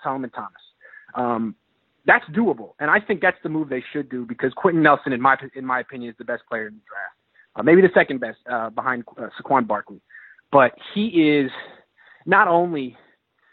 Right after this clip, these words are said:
uh, is he a good run blocker, but if the, think about it this way, if the Niners are gonna win the N F C West, they gotta go through the Rams.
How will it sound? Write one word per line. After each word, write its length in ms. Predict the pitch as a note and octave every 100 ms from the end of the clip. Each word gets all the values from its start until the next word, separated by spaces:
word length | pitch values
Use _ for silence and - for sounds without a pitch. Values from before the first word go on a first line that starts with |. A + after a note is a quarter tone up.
| _
uh, 140 | A2+ G#2+
is 80 | C3 E3
he 100 | C#3
a 40 |
good 200 | C3 C3+
run 200 | B2+ C3
blocker, 340 | A#2+ A2+ A#2
but 280 | G#2+ A#2 - - - - _ _ _ -
if 100 | D#3+ -
the, 80 | F#3 -
think 140 | A#3+
about 160 | F3+ D3
it 40 |
this 140 | C#3 C#3
way, 80 |
if 80 | C3
the 60 | D3+
Niners 300 | E3+ A#3 A#3
are 60 |
gonna 160 | G3 D#3+
win 200 | C3 D3
the 100 | C3
N 80 | C3+
F 80 | -
C 80 | C3+
West, 280 | B2 B2+ A#2+
they 100 | D3
gotta 180 | D#3 G3
go 220 | D#3+ C#3 - -
through 300 | C#3+ C#3 C3+
the 100 | B2
Rams. 240 | A2+ G#2+